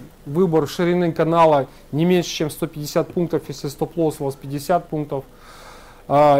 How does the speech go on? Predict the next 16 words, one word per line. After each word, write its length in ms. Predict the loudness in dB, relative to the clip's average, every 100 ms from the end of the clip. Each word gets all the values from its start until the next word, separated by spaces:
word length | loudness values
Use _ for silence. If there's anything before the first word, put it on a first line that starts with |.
| 2
обязательная 600 | 2 4 8 6 6 2
торговля 540 | 4 2 6 8 8 6
в 40 |
сторону 460 | 4 6 8 6 2
основной 460 | 2 0 2 0
тенденции, 580 | 0 -2 0 0 0 0
в 40 |
данном 260 | 2 2 0
случае 340 | -2 -2 0
наверх, 460 | 0 2 4 2 2
или 100 | -4
торговля 580 | 2 2 4 4 6 4
по 140 | 0
тенденции 600 | 0 -2 0 0 0 -2
вниз. 560 | -2 -2 -2 0 -2 -6 -20 -20 -20 -20 -20 -20 -18 -4
Вот, 240 | -4 -4